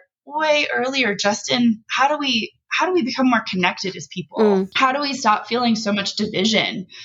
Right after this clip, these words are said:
Speaker 1: How do we start to relate to people more, knowing that we don't have to have ev-, we don't have to think the same way, we don't have to live the same way, but we can still be connected.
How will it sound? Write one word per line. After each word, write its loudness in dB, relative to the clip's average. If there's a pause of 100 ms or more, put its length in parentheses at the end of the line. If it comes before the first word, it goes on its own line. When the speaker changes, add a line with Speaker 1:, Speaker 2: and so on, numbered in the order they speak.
(260)
Speaker 1:
How 2
do -2
we -4
start 0
to -4
relate 0
to -4
people -6
more, 2
knowing 2
that 0
we -2
don't 2
have 0
to -2
have 2 (100)
ev-, 0
we -2
don't 2
have -2
to 0
think 0
the 0
same -2
way, 2
we -2
don't -2
have -8
to -4
live 0
the 0
same -2
way, 2
but -12
we -4
can 0
still 0
be -8
connected. -6